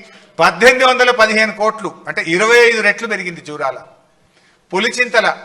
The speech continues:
ఐదు వందల అరవై ఐదు కోట్లతో స్టార్ట్ చేస్తే పద్దెనిమిది వందల పదహారు కోట్లు, త్రీ పాయింట్ టూ టైమ్స్ ప్రాజెక్ట్ కాస్ట్ పెరిగింది. Then సింగూరు ఇరవై తొమ్మిది కోట్లతో స్టార్ట్ చేస్తే నూట అరవై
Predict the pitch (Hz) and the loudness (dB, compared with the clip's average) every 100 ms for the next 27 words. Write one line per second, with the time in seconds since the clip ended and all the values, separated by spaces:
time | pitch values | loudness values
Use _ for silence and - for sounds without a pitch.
0 | - _ _ _ 135 165 233 262 254 247 | -20 _ _ _ 0 2 2 2 2 4
1 | 240 233 226 226 220 226 233 233 - 214 | 4 4 2 2 -2 -4 -2 -2 0 0
2 | 202 202 196 226 202 190 196 _ _ _ | 0 -2 -6 -4 -4 -6 -12 _ _ _
3 | - 170 180 170 247 247 247 233 226 247 | -2 0 0 4 2 4 0 0 0 -2
4 | 233 196 202 214 202 196 208 185 - _ | 2 4 6 6 4 -2 -4 -6 -18 _
5 | _ _ _ _ 196 240 247 226 233 233 | _ _ _ _ 0 0 0 2 2 2
6 | 196 226 220 208 - _ _ _ _ _ | -4 -10 -10 -12 -18 _ _ _ _ _
7 | _ - 196 247 - 214 185 190 - 170 | _ 2 4 4 0 -8 -10 -12 -2 0
8 | 196 196 190 170 - - 151 156 143 113 | 0 -2 -2 -4 -4 -8 -8 -8 -12 -16
9 | _ _ _ _ _ _ - 233 208 214 | _ _ _ _ _ _ -2 -2 -2 -6
10 | 226 254 240 165 - _ _ _ _ _ | -4 -4 -4 -6 -14 _ _ _ _ _
11 | 151 180 254 254 247 247 240 226 226 226 | -6 2 4 4 2 0 0 0 0 -6
12 | 208 214 208 185 202 - 214 185 185 - | -2 2 2 0 -8 -6 -6 -6 -10 -18
13 | _ 147 208 226 214 202 196 | _ -8 -4 2 4 4 2